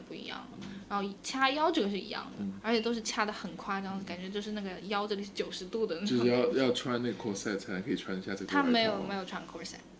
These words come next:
Speaker 2: 嗯。
Speaker 1: 这个没有穿 corset，他就是为了解放女性，他怎么可能再让女性穿 corset？<laughs>然后他第三个特点就是他的下摆，他是很，很蓬的一个大裙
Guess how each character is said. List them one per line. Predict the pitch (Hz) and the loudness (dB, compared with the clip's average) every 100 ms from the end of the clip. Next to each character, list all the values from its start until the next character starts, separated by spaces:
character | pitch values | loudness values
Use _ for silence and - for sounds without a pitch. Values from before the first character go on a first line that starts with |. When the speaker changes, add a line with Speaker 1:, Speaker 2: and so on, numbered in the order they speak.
| - | -4
Speaker 2:
嗯。 | |
Speaker 1:
这 | - | 0
个 | 185 | 0
没 | - | -2
有 | - | -8
穿 | - | -14
corset， | - - - - - | -16 -18 -18 -18 -10
他 | 262 | -6
就 | 302 | 0
是 | 466 403 | 2 4
为 | 311 | 2
了 | |
解 | 311 - | 2 0
放 | 196 220 | 0 0
女 | 190 | -2
性， | |
他 | 196 | -4
怎 | 185 | -6
么 | 180 | -10
可 | 175 | -10
能 | 175 170 | -10 -8
再 | 175 | -8
让 | 165 170 | -6 -8
女 | 170 | -10
性 | 185 180 - | -8 -8 -6
穿 | - 233 | 2 2
corset？ | 240 240 214 214 - - | 4 0 -2 -6 -8 -14
<laughs> | - | -4
然 | - 220 | 2 6
后 | 247 | 6
他 | 220 240 233 - - - - - | 4 2 0 -4 -16 -20 -20 -18
第 | - | -8
三 | 240 247 | 2 4
个 | 254 | 6
特 | 247 | 4
点 | 220 196 | 4 2
就 | |
是 | 196 | 0
他 | 202 | -2
的 | 196 | -2
下 | 185 262 202 | 4 6 6
摆， | 165 - 196 | 4 -6 -8
他 | 196 | -6
是 | 190 196 | -6 -6
很， | 185 214 202 180 | -6 -8 -10 -12
很 | 185 202 185 | -12 -10 -10
蓬 | - 220 214 | -8 -4 -2
的 | 196 | -4
一 | |
个 | 220 | -2
大 | 214 170 | 0 0
裙 | - - | -4 -10